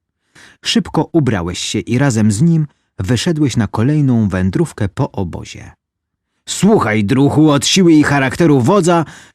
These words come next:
często zależy los jego żołnierzy. Jego króla i ludzi, którzy zamieszkują jego królestwo. Przede wszystkim musisz być przygotowany na walkę do samego końca i nigdy się nie poddawać, i cią,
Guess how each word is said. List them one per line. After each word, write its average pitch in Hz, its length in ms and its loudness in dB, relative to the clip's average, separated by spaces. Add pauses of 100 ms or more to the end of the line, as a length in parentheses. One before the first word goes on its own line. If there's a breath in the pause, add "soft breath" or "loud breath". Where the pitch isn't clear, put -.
często 214 480 2
zależy 139 420 2
los 185 340 2
jego 135 300 0
żołnierzy. 90 600 -6 (480)
Jego 131 420 0
króla 208 360 4
i 139 160 2
ludzi, 156 360 4
którzy 143 340 2
zamieszkują 127 640 2
jego 123 280 2
królestwo. - 680 -6 (580)
Przede 170 320 0
wszystkim 160 640 0
musisz 202 380 2
być 147 180 0
przygotowany 143 680 2
na 117 140 2
walkę 170 400 0
do 135 120 0
samego 139 400 0
końca 117 460 -2 (340 loud breath)
i 151 140 4
nigdy 214 320 4
się 196 140 2
nie 180 120 2
poddawać, 107 600 -2
i 139 100 2
cią, 196 400 0